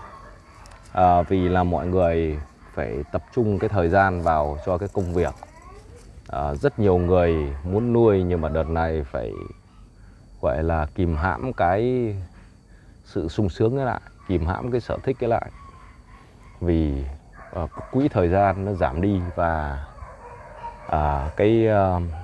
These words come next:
gọi là cái tâm lý nó cũng bị ảnh hưởng. Cho nên là cho con, ờ, ờ, hậu duệ của những cái con, ờ,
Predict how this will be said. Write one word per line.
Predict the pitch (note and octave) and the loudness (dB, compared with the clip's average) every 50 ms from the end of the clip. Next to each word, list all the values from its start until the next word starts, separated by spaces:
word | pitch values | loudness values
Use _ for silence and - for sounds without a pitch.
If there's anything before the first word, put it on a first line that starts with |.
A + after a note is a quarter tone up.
| - - - | -14 -12 -6
gọi | F#2+ F#2 - C2+ E2+ | -2 0 0 0 0
là | E2 D#2 D2+ D2+ | -2 -4 -4 -4
cái | - A2+ A2+ A2+ | -2 -2 -2 -2
tâm | - - A#2+ A#2+ A2+ A2+ | 0 0 2 2 4 4
lý | A#2 B2 C#3 D#3 E3+ F#3 A3 A3 - - - - - | 4 4 4 2 0 -2 -6 -10 -16 -20 -16 -12 -10
nó | A2+ A2+ | -10 -8
cũng | - A#2 A2+ B2+ C3+ C3+ C3 B2+ B2 A#2 A2 A2 A2 - - - - - - - - - - | -8 -8 -8 -8 -6 -6 -6 -6 -8 -8 -10 -12 -12 -14 -16 -18 -20 -20 -20 -20 -20 -8 -2
bị | B2 A#2+ A#2+ - | 0 0 0 0
ảnh | - F2 E2+ D2+ | -2 -2 -2 -2
hưởng. | D2+ D2+ C#2 C2+ C#2 - - - - - - - - - - - - - - - - - - - - - - - - - - - - - | 0 0 -2 -2 -4 -6 -10 -16 -20 -20 -20 -18 -18 -18 -20 -20 -20 -20 -20 -20 -20 -20 -20 -20 -20 -20 -20 -20 -20 -20 -20 -14 -4 0
Cho | G#2 | 2
nên | G2+ G2+ G2 G2 F#2 F#2 | 4 4 4 4 4 4
là | F2+ F2 F2 E2+ E2+ E2 E2 D#2+ D#2 D2+ D#2 - - | 2 4 4 4 2 2 2 0 -2 -4 -6 -4 0
cho | A2+ A2 | 2 2
con, | G#2+ - A2 G#2+ G#2 G2+ G2 G2 F#2+ F#2+ | 2 4 4 4 4 4 2 0 0 0
ờ, | F#2+ F#2+ F#2 F2+ F2+ F2+ F2+ F2 E2 D#2+ - - - - - - - - - - - - - - - - - - | 2 2 2 4 4 2 2 2 0 -4 -8 -14 -20 -20 -20 -20 -20 -20 -20 -20 -20 -20 -20 -20 -20 -20 -20 -10
ờ, | - E2 E2+ E2+ E2+ E2+ E2+ E2 | -6 -2 2 4 4 4 4 4
hậu | E2+ G#2 F#2 F2 | 4 2 2 2
duệ | F#2 F#2+ G2+ D2 A#1+ D2 D#2 | 4 4 4 4 2 0 -2
của | D#2+ | -4
những | D2+ D#2+ F#2+ A#2+ | -4 -4 -2 0
cái | A#2+ A#2 | -2 0
con, | - A2 G2 G2 G2 F#2+ | 0 0 0 0 0 0
ờ, | F#2+ F#2+ F#2 F2+ F2+ F2+ | 0 0 0 0 0 0